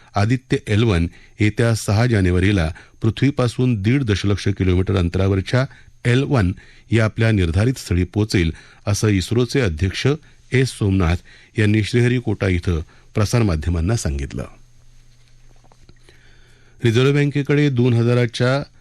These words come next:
सत्त्याण्णव पूर्णांक अडतीस दशांश टक्के नोटा पुन्हा जमा झाल्या आहेत. बँकेनं एकोणीस मे रोजी दोन हजाराच्या नोटा वापरातून मागे घेण्याचा निर्णय घेतला होता, तेव्हा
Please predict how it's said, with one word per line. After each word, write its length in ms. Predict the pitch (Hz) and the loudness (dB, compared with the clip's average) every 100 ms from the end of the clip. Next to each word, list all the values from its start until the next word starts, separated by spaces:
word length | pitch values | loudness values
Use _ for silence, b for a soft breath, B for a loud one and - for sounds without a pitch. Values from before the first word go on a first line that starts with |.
| b - - | b -20 -6
सत्त्याण्णव 500 | 113 - 127 139 143 | -6 -4 0 2 2
पूर्णांक 460 | 143 113 110 110 120 | 0 2 2 2 0
अडतीस 420 | 107 107 139 139 | 0 0 0 -2
दशांश 300 | 113 98 95 - | -2 0 -2 -2
टक्के 220 | 95 98 | -4 0
नोटा 440 | 92 95 - 85 | 0 0 0 0
पुन्हा 420 | 85 - 95 104 107 | -2 -2 0 2 0
जमा 280 | 104 85 | 0 0
झाल्या 280 | 80 82 80 | 0 -2 -2
आहेत. 280 | 73 92 - B B B B B - | -2 -4 -6 B B B B B -4
बँकेनं 440 | 110 113 131 131 139 | 0 0 0 0 0
एकोणीस 480 | 113 98 110 110 101 101 | -2 -2 0 0 0 -2
मे 140 | 98 | 0
रोजी 400 | 92 92 92 80 B B - | 2 2 0 0 B B -2
दोन 140 | 110 117 | 0 2
हजाराच्या 400 | 113 113 107 110 | 2 0 0 0
नोटा 340 | 104 95 104 | 0 0 0
वापरातून 520 | 95 87 92 90 98 | 0 0 -2 0 0
मागे 280 | 90 87 87 | 0 2 0
घेण्याचा 380 | 82 90 90 92 | 2 0 0 0
निर्णय 280 | 87 85 101 | 0 0 0
घेतला 280 | 95 104 | 0 0
होता, 280 | 104 101 131 135 B - 107 | 0 0 -2 -2 B -6 -2
तेव्हा 320 | 104 98 | 0 0